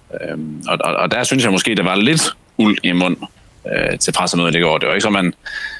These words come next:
gik ud og sagde, "Nu øger vi spillerbudgetterne med tyve millioner fra, fra næste år, med fyrre millioner året efter." Øh, på ingen måde. At, at det kommer måske... Det er jo det der med hønen og ægget. Hvad kommer først? Får vi europæisk su-, succes, så kommer man nok til at øge spillerbudgetterne. Men kommer man til at øge spillerbudgetterne for at få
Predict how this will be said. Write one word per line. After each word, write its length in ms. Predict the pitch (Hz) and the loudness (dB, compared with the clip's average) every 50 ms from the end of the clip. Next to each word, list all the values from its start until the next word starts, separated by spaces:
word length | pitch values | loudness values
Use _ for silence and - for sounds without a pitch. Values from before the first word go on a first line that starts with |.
| - - - | -14 -8 -2
gik 140 | - 104 98 | 0 2 4
ud 80 | 113 110 | 4 4
og 80 | 95 | 4
sagde, 160 | 82 98 95 101 | 4 2 2 2
"Nu 180 | 104 107 110 | 2 4 4
øger 120 | 113 113 98 | 4 4 4
vi 60 | 87 | 2
spillerbudgetterne 560 | - 110 110 104 85 80 82 95 92 87 85 | 2 2 2 2 2 2 2 2 2 2 2
med 100 | 82 80 | 2 2
tyve 180 | - 113 113 107 | 2 2 2 2
millioner 380 | 101 95 95 92 87 76 69 | 2 2 2 2 2 0 0
fra, 380 | - - - 80 78 78 - - - _ - - - _ - - | -2 -2 0 0 0 0 -2 -6 -12 _ -20 -20 -20 _ -6 -4
fra 100 | 92 98 | -2 0
næste 240 | 104 104 - - 101 | 0 0 0 2 2
år, 100 | 90 82 | 2 4
med 120 | 82 82 | 2 2
fyrre 180 | - 101 104 101 | 2 2 2 2
millioner 320 | 95 92 95 90 87 82 | 2 2 2 2 2 2
året 260 | 85 87 85 82 87 | 2 2 2 4 2
efter." 340 | 90 - - - 71 76 - _ _ _ - 139 | 2 2 0 -2 -2 -4 -4 _ _ _ -6 -4
Øh, 220 | 65 - - 90 78 - | -2 -2 -2 -2 -2 -2
på 100 | - 90 | 0 0
ingen 180 | 98 107 107 | 2 4 4
måde. 260 | 98 87 82 85 82 - _ _ - - | 4 4 4 2 0 -2 _ _ -6 -4
At, 180 | 78 - - | -4 -2 -2
at 160 | 87 82 - | -4 -2 0
det 120 | 139 110 - | 0 0 0
kommer 180 | 107 101 92 | 2 0 0
måske... 360 | 92 85 - 123 117 117 107 - _ _ - - - - - - - - - - - - - - - | 2 2 2 2 0 0 -2 -4 _ _ -20 -20 -18 -18 -16 -16 -16 -16 -16 -16 -16 -16 -12 -4 -2
Det 60 | 135 | 0
er 40 | 139 | 2
jo 40 | 143 | 2
det 0 | |
der 60 | 135 | 2
med 100 | 131 123 | 4 4
hønen 180 | 135 156 156 | 4 4 4
og 100 | 139 135 | 2 2
ægget. 140 | 139 113 98 | 2 2 2
Hvad 120 | 104 127 127 | 2 2 0
kommer 200 | 135 139 123 104 | 0 0 0 2
først? 380 | 117 127 135 - - - - - - - - - | 2 2 2 0 -2 -4 -6 -10 -12 -10 -6 -4
Får 80 | - 113 | -2 0
vi 100 | 107 110 | 2 2
europæisk 360 | 110 107 - 143 143 - - | 2 4 4 4 2 2 0
su-, 440 | - - - 110 107 98 - - 127 - - | 0 0 2 2 2 2 2 0 -2 -2 -2
succes, 380 | - - - - - 123 123 - - - - | -2 0 0 2 2 2 2 0 -4 -10 -6
så 160 | - - 131 | -4 -2 0
kommer 240 | 113 123 113 104 104 | 0 0 2 2 2
man 20 | 101 | 2
nok 140 | 117 117 | 0 2
til 80 | - 113 | 2 4
at 40 | 107 | 4
øge 80 | 110 | 4
spillerbudgetterne. 600 | 107 - 123 113 107 87 - 101 98 90 82 76 69 - - - - - - - - - - | 2 2 0 0 2 2 2 2 2 2 0 -2 -4 -6 -12 -20 -20 -20 -20 -20 -20 -12 -4
Men 300 | - 95 92 92 90 90 | 0 2 2 2 2 0
kommer 200 | - 98 92 87 | 0 0 2 2
man 120 | 85 90 82 | 2 2 4
til 100 | - 120 | 4 4
at 180 | 117 101 87 | 4 4 4
øge 160 | 95 123 127 | 4 4 2
spillerbudgetterne 560 | - - 131 123 110 92 - 107 98 92 87 87 | 2 2 0 0 0 0 0 0 0 0 0 0
for 140 | - 143 | 0 0
at 60 | 113 - | 0 0
få 80 | 95 | 0